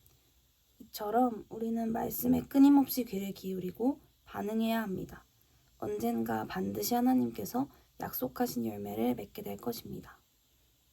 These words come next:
기도하겠습니다. 하나님, 주의 말씀에 귀 기울이고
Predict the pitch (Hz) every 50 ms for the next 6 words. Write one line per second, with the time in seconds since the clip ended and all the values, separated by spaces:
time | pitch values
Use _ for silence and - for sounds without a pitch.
0 | _ _ _ _ _ _ _ _ _ _ _ _ - - 214 202 220 220 214 208
1 | 208 233 226 - - - 202 202 - - - - - - _ _ _ _ _ _
2 | _ _ _ _ _ _ _ _ _ _ _ _ _ _ _ _ _ _ _ _
3 | _ - 139 135 139 135 135 131 123 120 120 120 110 104 92 - - 113 113 113
4 | 110 107 104 101 101 - - 107 104 107 107 107 - - - - 202 202 214 220
5 | 220 208 196 190 190 - 220 247 277